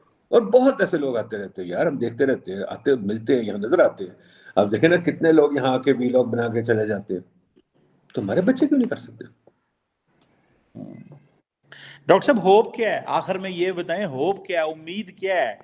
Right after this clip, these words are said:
Speaker 2: कोई ऐसी, वो क्या कहते हैं, light at the end of the tunnel कुछ है, या कि अ,
Speaker 1: अभी
Speaker 2: मैसिव
Speaker 1: तो कोई नहीं,
Speaker 2: ट्रांसफॉर्मेशन चाहिए।
Speaker 1: अभी तो कोई नहीं, अभी तो कोई नहीं। ना आपके पास कोई लीडरशिप है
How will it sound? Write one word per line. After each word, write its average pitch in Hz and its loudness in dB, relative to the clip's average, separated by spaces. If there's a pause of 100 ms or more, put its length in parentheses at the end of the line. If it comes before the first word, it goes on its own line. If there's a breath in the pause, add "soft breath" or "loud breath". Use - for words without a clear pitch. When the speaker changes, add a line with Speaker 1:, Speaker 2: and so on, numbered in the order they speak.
(300 soft breath)
Speaker 2:
कोई 196 -2
ऐसी, 202 -2
वो 190 -8
क्या 220 -2
कहते 160 -8
हैं, 165 -8
light 151 -6
at 160 -6
the 151 -6
end 170 -8
of 165 -6
the 147 -6
tunnel 143 -6
कुछ - -18
है, 180 -4
या 208 -2
कि 165 -8 (640)
अ, - -16
Speaker 1:
अभी 110 -12
Speaker 2:
मैसिव 165 4
Speaker 1:
तो 220 2
कोई 185 8
नहीं, 131 -2
Speaker 2:
ट्रांसफॉर्मेशन - -10
चाहिए। 143 -2
Speaker 1:
अभी 180 2
तो 160 2
कोई 127 4
नहीं, - -10 (160)
अभी 151 2
तो - -2
कोई 85 -4
नहीं। - -16 (400 loud breath)
ना 135 6
आपके 160 2
पास 139 -2
कोई 131 -2 (360)
लीडरशिप 151 -4
है 165 -8